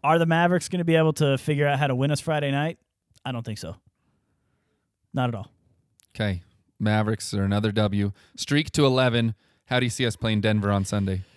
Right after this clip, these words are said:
Speaker 1: Streak to eleven is the longest Quinn Snyder winning streak's had, right?
Speaker 2: Ooh.
Speaker 1: It's eleven games
Speaker 2: Is it?
Speaker 1: straight, yeah. That's the longest he's had. He just tied for his second longest winning streak since he's been the Jazz coach, which was ten last night. So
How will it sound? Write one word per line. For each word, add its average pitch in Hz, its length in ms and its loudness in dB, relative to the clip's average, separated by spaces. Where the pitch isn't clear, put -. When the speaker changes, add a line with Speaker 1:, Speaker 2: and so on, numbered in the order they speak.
Speaker 1:
Streak - 320 -2
to 196 100 4
eleven 160 360 4
is 139 180 -2
the 135 100 0
longest 143 480 2
Quinn 139 200 -2
Snyder 135 360 0
winning 127 260 0
streak's 120 360 -8
had, 117 320 -6
right? 117 240 -8
Speaker 2:
Ooh. 175 360 -8
Speaker 1:
It's 127 160 -12
eleven 123 300 -2
games 117 240 -2
Speaker 2:
Is 107 120 -4
it? 151 40 -6
Speaker 1:
straight, 107 300 -8
yeah. 107 260 -12
That's 120 160 -8
the 117 80 -12
longest 107 260 -10
he's 110 120 -10
had. 107 160 -6
He 131 100 -2
just 139 180 -2
tied 143 240 0
for 127 120 -6
his 113 120 -4
second 127 360 -4
longest 117 360 -4
winning 117 300 -2
streak 113 400 -10
since 123 240 -6
he's 123 160 -4
been 117 160 -4
the 110 60 -8
Jazz 110 300 -8
coach, 117 360 -4
which 107 120 -10
was 104 140 -12
ten 107 360 -4
last 117 320 -2
night. 120 260 -4
So 107 320 -10